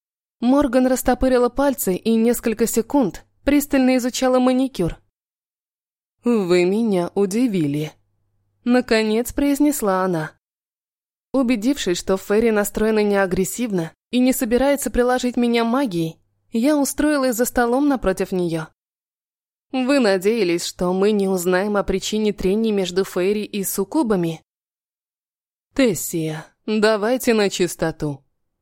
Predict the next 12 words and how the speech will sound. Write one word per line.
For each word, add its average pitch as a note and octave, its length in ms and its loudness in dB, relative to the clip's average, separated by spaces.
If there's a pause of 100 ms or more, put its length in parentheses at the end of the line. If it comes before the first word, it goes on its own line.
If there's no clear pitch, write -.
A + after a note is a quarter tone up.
(140)
У A#3+ 180 2
Фейри G#3+ 440 2
напряжённые B3 760 2
отношения B3 800 0
со C4+ 260 -2
всеми D#3+ 460 -2
представителями F3 880 -2
иных G3+ 440 -2
рас, B3 400 -2 (180)
обитающих A3+ 840 0
на G#3 180 2
Земле. F3 500 0